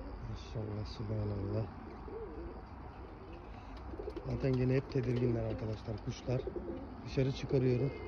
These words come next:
Hayvanlar sanki hep böyle korkak korkak, karga görseler. Gerçi bak atmaca gidiyor gene. Evet, tarlada gidiyor. Vay arkadaş ya. Atmacaya yine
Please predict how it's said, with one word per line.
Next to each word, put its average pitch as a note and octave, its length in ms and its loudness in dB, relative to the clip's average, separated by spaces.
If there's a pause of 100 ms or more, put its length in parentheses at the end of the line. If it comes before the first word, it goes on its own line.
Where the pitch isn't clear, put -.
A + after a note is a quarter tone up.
(760)
Hayvanlar C3+ 420 6
sanki C#3 460 4
hep C#3 80 4 (100)
böyle C3 340 6 (1500)
korkak C3 420 2
korkak, B2 340 -2
karga B2+ 260 6
görseler. B2 480 4 (220)
Gerçi A#2+ 260 2
bak A#2+ 160 4
atmaca C3 360 6
gidiyor B2 340 6
gene. G#2+ 160 2 (720)
Evet, G#2 120 2 (140)
tarlada A#2 360 4
gidiyor. A2 360 2 (1120)
Vay A2+ 140 2
arkadaş G2 500 -4
ya. - 80 -6 (4000)
Atmacaya B2 500 6
yine B2 300 8